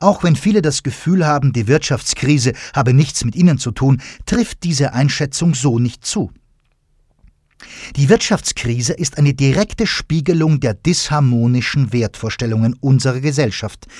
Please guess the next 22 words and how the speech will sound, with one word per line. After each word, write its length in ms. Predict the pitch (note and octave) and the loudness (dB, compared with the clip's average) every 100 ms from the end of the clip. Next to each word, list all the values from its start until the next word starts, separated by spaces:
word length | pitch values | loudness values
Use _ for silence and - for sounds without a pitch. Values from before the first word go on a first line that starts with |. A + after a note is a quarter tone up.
| - - - | -20 -20 -2
in 160 | C#3+ C3 | 2 2
der 160 | B2+ | 2
Wertigkeiten 720 | B2 D#3 C#3+ - C3 A2+ B2 G2+ | 2 2 0 0 0 0 -2 -2
wie 100 | G2+ | 0
Leistung, 680 | A#2 C#3+ C#3+ D3+ C#3+ C3+ - | 2 2 2 2 2 2 -4
Erfolg 600 | - - - C#3 C3 C3 - - - - | -14 -6 0 2 0 -4 -20 -20 -16 -4
oder 340 | C#3 B2 E3 | 0 2 0
Gewinnmaximierung 1160 | C#3+ F#3 F#3+ C#3 A2+ - - B2 A#2+ A2+ A#2+ C#3 | 2 4 6 6 2 -2 -2 2 2 2 2 2
dominieren. 600 | D3+ F3 F#3 A#2 E2 - _ _ _ _ _ _ _ _ _ _ _ _ _ _ _ _ _ - - - | 4 4 4 2 -4 -14 _ _ _ _ _ _ _ _ _ _ _ _ _ _ _ _ _ -20 -20 -12
Sie 160 | - A#3 | 0 4
überwiegen 380 | G#3+ F#3+ A3+ G3+ | 4 4 4 4
so 220 | F#3 B3+ | 4 0
sehr, 300 | F#3+ G3 A#2 | 0 0 0
dass 160 | C3+ | -2
es 120 | E3 - | -2 -2
schwierig 520 | - F#3+ A3 C3+ C3+ | -2 0 0 0 -4
ist, 240 | D#3 - | -6 -2
darin 260 | D3 C#3 D#3+ | -2 0 -2
eine 260 | C3 C3 | 0 0
gesunde 520 | A#2 A#2 C3+ E3+ F3+ D3 | 0 0 4 4 4 0
Wechselwirkung 680 | C#3 - B2+ A2 A2+ - A2 | 0 0 0 0 -2 -2 -2
herbeizuführen. 800 | A2+ G2 G2 - - A2 E2+ | -2 -4 -6 -8 -10 -10 -10